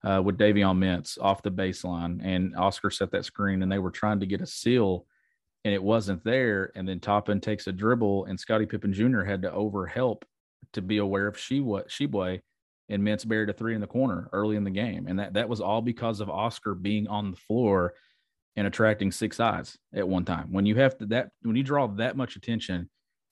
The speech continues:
it makes game easier for other people. And that, that's where I think if you go to one of those lineups, you gotta have Oscar or you gotta have Ty Ty,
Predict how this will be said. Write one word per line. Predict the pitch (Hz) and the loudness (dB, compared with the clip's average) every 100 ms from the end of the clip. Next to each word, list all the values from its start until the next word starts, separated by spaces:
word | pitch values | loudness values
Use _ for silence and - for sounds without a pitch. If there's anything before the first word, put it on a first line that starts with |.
| _ | _
it | 104 110 | 0 4
makes | 113 113 - - _ - - | 6 4 0 -10 _ -18 -4
game | - 110 104 | 4 6 6
easier | 101 101 104 | 4 2 0
for | 95 101 | 0 -2
other | 101 98 87 | 0 0 -2
people. | - 113 90 82 87 | 0 0 0 -2 0
And | 98 | 0
that, | 107 | 2
that's | 117 131 | 2 2
where | 135 | 2
I | 113 | 0
think | 117 107 | -2 -4
if | - | -4
you | 104 | -2
go | 113 | 0
to | 110 | 0
one | 107 | -2
of | 104 | -4
those | 98 | -4
lineups, | 104 101 92 - | -4 -4 -6 -6
you | |
gotta | 92 92 95 | -2 -2 0
have | 131 | 0
Oscar | 127 98 - 98 95 - _ _ _ _ - | 2 0 -2 -4 -4 -6 _ _ _ _ 0
or | 113 104 | 2 4
you | 101 | 4
gotta | 101 95 | 4 2
have | 90 | 0
Ty | 87 - | -4 -4
Ty, | - - | -6 -8